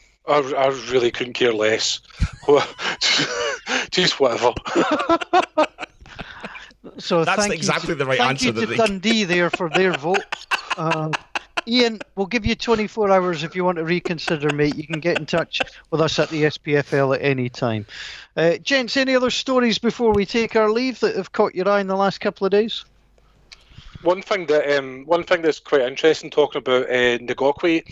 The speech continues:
Speaker 1: is that the team that he's been, uh, tweeting to, to try and draft him has been the Eagles. He's been, uh, tweeting quite a lot of pictures of the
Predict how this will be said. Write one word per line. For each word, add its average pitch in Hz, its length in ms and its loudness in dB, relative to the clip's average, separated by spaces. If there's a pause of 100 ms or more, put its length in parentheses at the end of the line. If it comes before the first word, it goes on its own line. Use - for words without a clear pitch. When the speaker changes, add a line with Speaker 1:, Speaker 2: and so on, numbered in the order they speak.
(560)
Speaker 1:
is 127 100 -6
that 135 40 -8
the 143 80 -2
team 190 280 0
that 180 60 4
he's 160 140 -2
been, 139 440 0
uh, 135 300 2 (120)
tweeting 147 440 -2
to, 143 340 4
to - 160 -12
try 135 200 2
and 120 100 -4
draft 120 380 0
him 147 60 -6
has 135 120 -4
been 131 200 -2
the 113 80 -6
Eagles. 143 520 0 (380)
He's - 160 -4
been, 131 260 -2
uh, 123 380 4
tweeting - 300 -2
quite 139 180 6
a 123 40 0
lot 127 180 0
of - 100 -12
pictures 131 460 0
of 117 100 -8
the 120 320 4